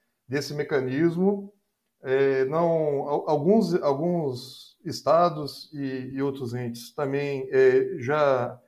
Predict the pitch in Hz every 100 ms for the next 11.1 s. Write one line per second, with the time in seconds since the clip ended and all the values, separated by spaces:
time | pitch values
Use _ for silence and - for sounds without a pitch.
0 | _ - 151 170 175 180 151 117 147 175
1 | 165 - 147 151 135 120 - _ 127 -
2 | 123 120 127 120 117 113 _ _ _ _
3 | _ _ 120 120 135 131 123 - - 123
4 | 123 123 120 120 131 131 - 180 - 139
5 | 156 175 202 196 - _ _ _ _ _
6 | _ _ _ _ 220 220 262 233 214 233
7 | 226 233 233 233 220 196 214 220 151 139
8 | 123 120 - 135 156 180 175 - 156 151
9 | 151 185 233 165 175 196 208 208 - 190
10 | 190 165 156 175 165 196 165 165 156 165